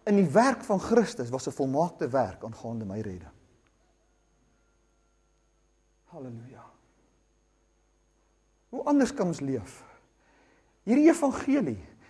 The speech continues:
weet julle hoekom preek ons hier? Want hierdie woord, wat, wat help het? Ek glo hierdie woord, maar hierdie woord behoort aan jou. Nou,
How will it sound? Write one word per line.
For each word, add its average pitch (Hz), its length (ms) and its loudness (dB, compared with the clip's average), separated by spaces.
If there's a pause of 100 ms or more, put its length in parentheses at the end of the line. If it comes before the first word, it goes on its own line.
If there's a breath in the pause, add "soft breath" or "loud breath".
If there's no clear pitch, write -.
(100)
weet 285 140 2
julle 320 140 6
hoekom 220 240 2
preek 208 280 0
ons 170 160 -6
hier? 101 180 -10 (520 soft breath)
Want 196 160 -4
hierdie 277 220 6
woord, 165 420 2
wat, 233 180 0
wat - 160 -2
help 247 300 -2
het? - 120 -8
Ek 208 220 -6
glo 247 180 0
hierdie 185 180 0
woord, 123 440 -4 (380 soft breath)
maar 196 140 -4
hierdie 220 180 2
woord 208 200 4
behoort 160 380 -2
aan 127 140 -8
jou. 104 140 -10 (2000)
Nou, 190 120 4